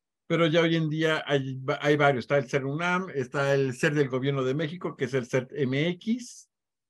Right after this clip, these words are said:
Están certs de algunas empresas, como Nemo, este, reconocidas, está aquí en México. Está el de icusi, que es otro cert que está reconocido aquí en Me-, en México.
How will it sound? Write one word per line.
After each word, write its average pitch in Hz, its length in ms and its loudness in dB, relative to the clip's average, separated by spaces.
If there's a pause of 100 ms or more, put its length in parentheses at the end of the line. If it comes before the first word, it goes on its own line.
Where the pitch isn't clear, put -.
(460)
Están 147 440 2
certs 165 280 4
de 151 80 4
algunas 147 380 2
empresas, 170 1120 -2 (440)
como 123 320 -6
Nemo, 190 640 2 (760)
este, 131 300 -2
reconocidas, 143 880 2
está 131 500 -6
aquí 127 180 -4
en 151 100 -2
México. 190 580 2
Está 151 340 2
el 151 100 0
de 143 500 2
icusi, 202 640 -2
que 156 120 -2
es 147 60 -4
otro 143 220 0
cert 143 200 -6
que 143 80 -8
está 143 120 0
reconocido 139 460 -2
aquí 131 160 -4
en 151 100 -2
Me-, 190 200 -6 (640)
en 160 200 0
México. 208 580 2